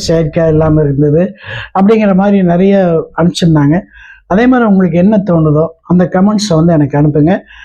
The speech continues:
அதுதான் மத்தவங்களோட நம்ம பகிர்ந்துக்கலாம். அது வந்து ஒரு மகிழ்ச்சி. நீங்க, அதுவும் இல்லாம நீங்க உங்களை அறியாம நீங்க பார்த்தாதான் அந்த கமெண்ட் சொல்ல முடியும். அதனால பாருங்க,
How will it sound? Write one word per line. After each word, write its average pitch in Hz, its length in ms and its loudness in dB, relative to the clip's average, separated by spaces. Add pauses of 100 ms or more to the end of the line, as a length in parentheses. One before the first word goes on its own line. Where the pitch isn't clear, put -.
(200)
அதுதான் 196 380 2
மத்தவங்களோட 190 540 0
நம்ம 170 320 -2
பகிர்ந்துக்கலாம். 143 640 -2 (680)
அது 196 260 0
வந்து 202 220 2
ஒரு 170 320 0
மகிழ்ச்சி. 156 560 -2 (140)
நீங்க, 208 340 2
அதுவும் 208 280 0
இல்லாம 214 240 0
நீங்க 196 280 2
உங்களை 220 300 2
அறியாம 196 300 2
நீங்க 175 360 -2
பார்த்தாதான் 185 280 0
அந்த 180 220 0
கமெண்ட் 165 220 -2
சொல்ல 135 280 -4
முடியும். 117 300 -6 (640)
அதனால 170 360 0
பாருங்க, 170 500 -2